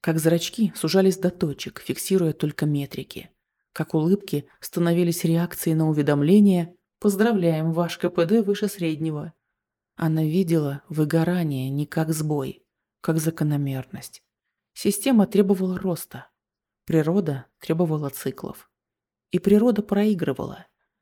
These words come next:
До тех пор, пока не проигрывали люди. Лад родился не в лаборатории. Он родился в тишине, в древних текстах, которые она читала ночами,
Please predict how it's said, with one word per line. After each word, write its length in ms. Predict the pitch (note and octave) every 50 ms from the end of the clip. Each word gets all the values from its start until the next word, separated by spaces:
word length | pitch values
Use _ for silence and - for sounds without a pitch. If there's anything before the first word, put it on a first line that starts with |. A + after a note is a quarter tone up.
| _ _ _ _ -
До 180 | E3 D#3 G3
тех 300 | G3 - A#3 G3+ - -
пор, 300 | - - A3 G#3+ A3 - _ _ _ _ _ _ _
пока 240 | - E3+ D#3+ - E3+
не 100 | E3 E3
проигрывали 680 | D#3+ E3 D#3+ D#3 D#3 E3+ D#3 - - E3 D3+ D3+ C#3+ D3
люди. 500 | C#3+ C#3 C3+ B2+ B2 A#2+ - G2+ - - _ _ _ _ _ _ _ _ _ _ _ _ _ _ _ _ _ _ _ _ _ _ _ _ -
Лад 460 | E3 D#3+ F#3 A3+ B3+ C4 A#3+ - - _ _ _ _ _ _ -
родился 500 | F3 F#3+ G#3 F#3 F#3+ G3+ G3 - - F#3
не 100 | F3+ E3+
в 60 | E3
лаборатории. 720 | D#3+ D3 D#3+ D#3 D#3 - - C3+ C3+ C3 C3 - - _ _ _ _ _ _ _ _ _ _ _ _
Он 140 | - E3+ E3
родился 680 | E3 D#3+ D#3+ D3+ D3 F3 G3 G3 F3+ - - D3 C3 B2
в 60 | -
тишине, 580 | - - D#3 - - G3+ G3 F#3+ D#3+ D3+ C#3+ _ _ _ _ _ _ _ _ -
в 80 | D#3 D3+
древних 520 | D3 G#3 A#3+ B3 G3 D#3+ D3+ C#3+ - -
текстах, 600 | - - - - - - - - E3 - - -
которые 400 | - - C#3+ - D3+ D3 D3 C#3+
она 180 | C#3+ C#3 C#3 C3
читала 420 | B2+ - D3+ - - D3 D3 D3
ночами, 680 | C#3+ C3+ C3 B2 - - C3+ C3+ C#3 C#3 C#3+ D#3 D#3